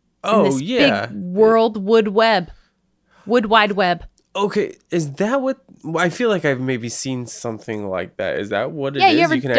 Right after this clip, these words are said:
Speaker 2: a
Speaker 1: actually
Speaker 2: hole
Speaker 1: just
Speaker 2: as a
Speaker 1: see it
Speaker 2: kid?
Speaker 1: with your eyes?
Speaker 2: Mm-hmm,
Speaker 1: Like,
Speaker 2: totally.
Speaker 1: not, you don't have to see it through a microscope or
Speaker 2: No,
Speaker 1: anything?
Speaker 2: no, no. You can totally see it with your eyes. They, they're like eyelash width,
Speaker 1: Yeah.
Speaker 2: white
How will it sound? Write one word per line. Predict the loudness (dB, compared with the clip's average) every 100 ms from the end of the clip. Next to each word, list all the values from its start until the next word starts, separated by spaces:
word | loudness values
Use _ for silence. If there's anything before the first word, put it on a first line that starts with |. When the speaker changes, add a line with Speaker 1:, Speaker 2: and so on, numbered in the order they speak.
| 4
Speaker 2:
a | 4
Speaker 1:
actually | 4
Speaker 2:
hole | 4 4
Speaker 1:
just | 2
Speaker 2:
as | 0
a |
Speaker 1:
see | -2
it | 0
Speaker 2:
kid? | 0
Speaker 1:
with | 0
your | -2 -2
eyes? | -2 -4 -8 -10 0
Speaker 2:
Mm-hmm, | 2 6 4 2
Speaker 1:
Like, | -2 -2
Speaker 2:
totally. | 0 2
Speaker 1:
not, | 2 0
you | -2
don't |
have | -2
to | -4
see | -8 -8
it | -8
through | -8
a |
microscope | -8 -10 -12 -10 -10 -4
or | 0
Speaker 2:
No, | 4 4 6
Speaker 1:
anything? | 6
Speaker 2:
no, | 4
no. | 2 0
You | -2 -4
can | -8
totally | 0 0 2 0
see | 0
it | -2
with | -4
your | 0 2
eyes. | 2 0 -2
They, | -2 -2 -4 -4
they're | -2
like | -2 -4 -6
eyelash | -6 -2 -2 0 -2 -2 -6 -8 -14 _ _ _ -20 -8
width, | -4 -2
Speaker 1:
Yeah. | -2 0 0 -2 -6 -16 _
Speaker 2:
white | -2 0 0 -2 -8 -16